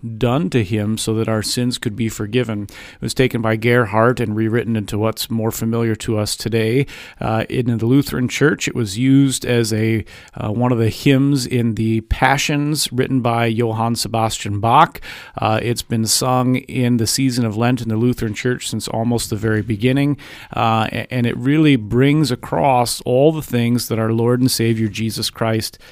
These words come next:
had to endure so that we can be forgiven. And I think when we consider things that way, it really, I mean, we say it in the Catechism this way,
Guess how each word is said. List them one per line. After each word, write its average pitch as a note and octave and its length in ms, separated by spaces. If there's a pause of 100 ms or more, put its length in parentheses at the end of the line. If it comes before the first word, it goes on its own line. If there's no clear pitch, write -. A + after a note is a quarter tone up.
(140)
had D3 500
to B2 180
endure A#2 800
so C3+ 220
that A#2+ 180
we C#3 260
can A#2 220
be B2 160
forgiven. A2 640 (320)
And A#2 100
I C3+ 60
think F3+ 300
when C3+ 160
we C#3 120
consider E3+ 540
things A2 440
that A2 240
way, A2 320 (580)
it - 160
really, D#3 680 (880)
I - 100
mean, C#3+ 240
we D3 100
say G3 200
it F#3 80
in D3 60
the C3+ 60
Catechism C3+ 640
this C3 280
way, A2 320